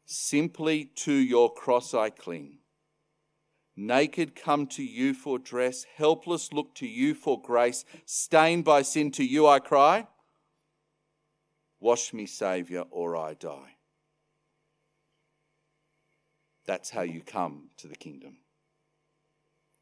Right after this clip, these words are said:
And that's the reason Jesus is growing to Jerusalem. Jesus will be handed over by sinful men. He will bear the sins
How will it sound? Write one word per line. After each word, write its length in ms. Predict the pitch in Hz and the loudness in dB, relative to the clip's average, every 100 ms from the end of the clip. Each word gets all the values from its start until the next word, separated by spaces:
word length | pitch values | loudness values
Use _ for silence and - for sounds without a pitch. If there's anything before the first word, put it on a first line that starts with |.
| _ - | _ -12
And 120 | 95 | -4
that's 260 | 101 - - | -2 -2 -4
the 140 | 113 | -4
reason 460 | 95 98 90 101 90 | -2 -4 -4 -10 -6
Jesus 420 | 101 95 95 92 | -4 -6 -8 -14
is 140 | 98 | -14
growing 460 | - 98 95 98 92 | -6 -4 -2 -4 -10
to 140 | - | -12
Jerusalem. 760 | 92 98 95 104 - 82 76 67 _ _ _ _ _ _ _ _ _ _ _ _ - _ | -14 -10 -6 -6 -8 -16 -18 -20 _ _ _ _ _ _ _ _ _ _ _ _ -20 _
Jesus 460 | - 135 131 135 156 | 0 0 0 -2 -2
will 80 | |
be 140 | 143 135 | -2 -2
handed 440 | 131 139 139 143 | -2 -2 0 0
over 260 | 135 135 135 | 0 0 0
by 200 | 131 127 | 0 0
sinful 480 | - 143 143 160 143 | 0 -6 -6 -6 -4
men. 320 | 123 123 131 | -2 -2 -4
He 160 | 131 | -4
will 160 | 127 110 | -4 -6
bear 400 | 101 135 139 143 | -2 2 4 2
the 140 | 139 | 0
sins 500 | 139 - 147 143 139 | -2 -2 0 0 -2